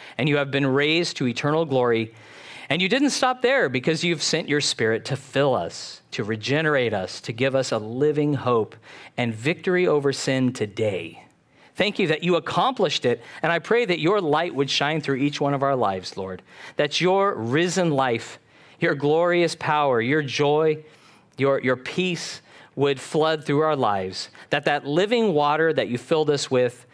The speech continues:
would refresh others, and we would be strengthened in faith to follow you and to trust you, to walk in your ways. And I pray, Lord, that, that you would help these truths to sink into our hearts,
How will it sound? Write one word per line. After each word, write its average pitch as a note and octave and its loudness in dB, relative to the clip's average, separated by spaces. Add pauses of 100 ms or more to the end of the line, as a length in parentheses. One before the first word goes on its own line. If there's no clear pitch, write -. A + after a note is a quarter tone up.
(260)
would C3+ 0
refresh D3+ -2
others, A2 -2 (400)
and C3+ 0
we C#3 2
would C3+ 0
be B2 -2
strengthened E3+ -2
in E3 2
faith G2+ -6 (280)
to B2+ -4
follow D3 0
you C#3+ 2
and C#3 -2
to D3+ -2
trust - -4
you, G2+ -8
to B2+ -6
walk C3 2
in C3+ -2
your B2 0
ways. G2 -2
And D#3+ 2
I F3+ 0
pray, B3+ 0
Lord, D3+ 0
that, B2+ 0 (480)
that C3 2
you F#3 2
would A3+ 4
help F3+ 0
these F#3 0
truths E3+ 0
to C3 -4
sink C#3+ -2
into C#3+ 0
our A#2+ 2
hearts, C#3+ -2